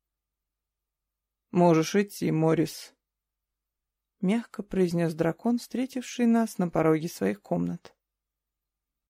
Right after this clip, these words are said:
Слуга дракона был ему под стать. Такое же открытое лицо с восточными чертами, чуть смуглая кожа, достоинство, неведомое нашим слугам,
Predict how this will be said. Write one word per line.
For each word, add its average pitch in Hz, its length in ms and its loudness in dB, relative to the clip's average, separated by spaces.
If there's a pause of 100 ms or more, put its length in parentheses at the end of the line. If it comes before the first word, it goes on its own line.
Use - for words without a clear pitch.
(500)
Слуга 285 360 -2
дракона 254 500 2
был 202 180 4
ему 196 220 6
под 214 240 0
стать. - 460 -6 (640)
Такое 254 380 2
же 175 120 4
открытое 165 500 2
лицо 170 400 -2
с - 120 -10
восточными 220 640 -2
чертами, 190 720 -2 (400)
чуть 302 180 -4
смуглая 165 440 4
кожа, 208 600 -4 (340)
достоинство, 175 840 0
неведомое 165 720 0
нашим 180 420 -2
слугам, - 520 -4